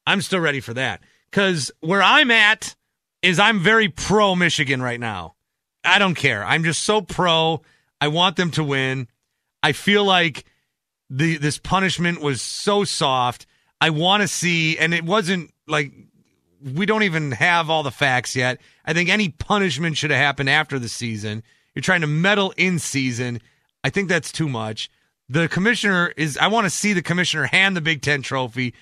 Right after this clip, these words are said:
to Jim Harbaugh in the Big Ten championship game when he's back from suspension. I wanna see, 'cause I,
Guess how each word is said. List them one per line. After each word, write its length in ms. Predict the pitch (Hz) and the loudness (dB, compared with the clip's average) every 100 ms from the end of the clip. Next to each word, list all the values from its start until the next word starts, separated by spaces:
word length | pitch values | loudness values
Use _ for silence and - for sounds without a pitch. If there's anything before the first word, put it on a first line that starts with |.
| _ _ | _ _
to 200 | - 220 | 0 0
Jim 220 | 175 156 127 | 2 0 0
Harbaugh 480 | 127 127 117 117 | -2 0 -2 -2
in 40 | 147 | -2
the 80 | 165 | -2
Big 180 | 147 | -2
Ten 180 | 123 123 | -2 -4
championship 580 | - 123 117 113 101 110 | -4 -6 -6 -8 -10 -10
game 280 | 113 113 113 - _ | -8 -6 -8 -12 _
when 140 | 156 180 | -2 0
he's 120 | 139 | 0
back 260 | 135 123 | 0 -2
from 140 | - 113 | -2 -8
suspension. 680 | 107 - 110 104 - 104 101 _ _ _ _ - | -8 -10 -8 -6 -6 -8 -12 _ _ _ _ 2
I 100 | 175 | 4
wanna 240 | 226 202 | 4 0
see, 200 | - 190 | -2 -4
'cause 200 | 147 196 | -2 -2
I, 300 | 190 180 71 | 0 -4 -6